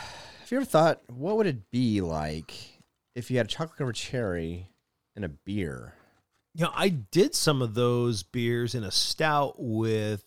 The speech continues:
Speaker 2: Rochester Mill Brewing Company leading up to Christmas, the twelve days of milkshake stouts. And I don't remember if I liked that one or not, but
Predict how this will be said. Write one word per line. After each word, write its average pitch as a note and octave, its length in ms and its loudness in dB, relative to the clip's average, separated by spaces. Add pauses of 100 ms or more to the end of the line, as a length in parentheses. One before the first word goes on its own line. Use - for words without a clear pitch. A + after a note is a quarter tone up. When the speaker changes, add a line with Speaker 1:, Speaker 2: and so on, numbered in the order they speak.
Speaker 2:
Rochester B2+ 460 -2
Mill B2+ 480 2
Brewing A2 440 -2
Company G#2+ 640 -4 (440)
leading C#3 400 2
up - 240 -8
to B2 80 -4
Christmas, A2+ 540 0
the G2+ 100 -8
twelve A2+ 320 -2
days G#2 240 0
of F#2 260 -6 (920)
milkshake G#2+ 440 0
stouts. - 840 -2 (120)
And F#2+ 400 -4 (720)
I G3+ 60 0
don't B3 160 4
remember D#3+ 400 8
if A#2 100 2
I A2+ 120 6
liked A2+ 300 0
that E3 140 0
one E3 160 -4
or E3 80 -2
not, E3+ 380 -4
but A#2+ 260 2